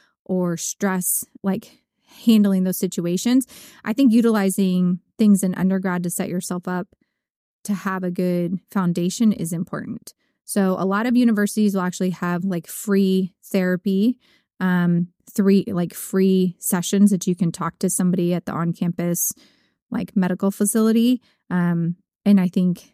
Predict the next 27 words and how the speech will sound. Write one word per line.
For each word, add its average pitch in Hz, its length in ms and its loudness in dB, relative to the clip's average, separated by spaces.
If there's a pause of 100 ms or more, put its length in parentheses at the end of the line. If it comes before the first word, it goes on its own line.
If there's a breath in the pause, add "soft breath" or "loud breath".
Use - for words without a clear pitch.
(120)
knowing 202 640 6
what 185 320 -2
resources 180 540 0
are 175 160 0
available, 233 480 0 (360 loud breath)
knowing 208 400 4
what 185 140 -2
you 190 100 0
might 185 180 -4
struggle 190 320 -4
with 190 180 -4
in 175 120 -2
vet 165 220 -10
school 208 420 0 (220)
and 175 360 0
how 185 280 -4
to - 140 -6
kind 175 260 -4
of 165 180 -6
prepare 180 380 -6
yourself 214 400 -2
for 220 100 -4
that 233 320 -2 (500)
is 185 160 0
also 165 280 -6
really 147 200 -8
important. - 440 -6